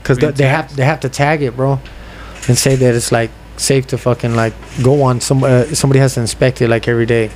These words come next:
Speaker 2: Oh, wow.
Speaker 1: Yeah, they're supposed to go on and inspect it and then be like, "Okay, yeah, it's good, everything's
Speaker 2: Yeah.
Speaker 1: intact." You know what I'm saying?
Speaker 2: Yeah.
Speaker 1: So, but yeah, because you can get up there, bro, and then, like, when you get to the top, you had to climb over, huh?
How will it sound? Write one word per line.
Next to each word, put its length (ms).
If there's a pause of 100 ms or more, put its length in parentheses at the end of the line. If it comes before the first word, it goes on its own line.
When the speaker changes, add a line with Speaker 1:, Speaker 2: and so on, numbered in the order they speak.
(260)
Speaker 2:
Oh, 200
wow. 440
Speaker 1:
Yeah, 180
they're 100
supposed 240
to 60
go 120
on 380 (240)
and 80
inspect 380
it 20
and 100
then 80
be 80
like, 120
"Okay, 220
yeah, 180
it's 120
good, 180
everything's 440
Speaker 2:
Yeah. 80
Speaker 1:
intact." 480
You 60
know 80
what 60
I'm 60
saying? 240 (200)
Speaker 2:
Yeah. 60 (520)
Speaker 1:
So, 120
but 140
yeah, 160
because 320
you 160
can 80
get 140
up 180
there, 160
bro, 240
and 100
then, 140
like, 260
when 160
you 80
get 140
to 100
the 60
top, 260
you 100
had 80
to 60
climb 300
over, 260
huh? 220